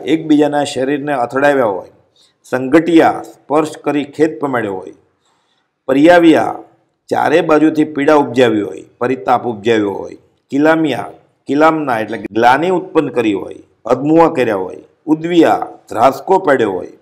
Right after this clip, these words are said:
ભયભીત કર્યા હોય. ઠાણો ઠાણમ, એક સ્થાનેથી, એક ઠેકાણેથી બીજે સ્થાને, બીજે ઠેકાણે રાખ્યા હોય. સંકામ્યા,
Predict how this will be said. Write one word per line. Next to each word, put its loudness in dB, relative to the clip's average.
ભયભીત 0
કર્યા 0
હોય. -6
ઠાણો 2
ઠાણમ, 0
એક 0
સ્થાનેથી, -2
એક -4
ઠેકાણેથી 0
બીજે 2
સ્થાને, -4
બીજે 0
ઠેકાણે -4
રાખ્યા 0
હોય. 0
સંકામ્યા, 0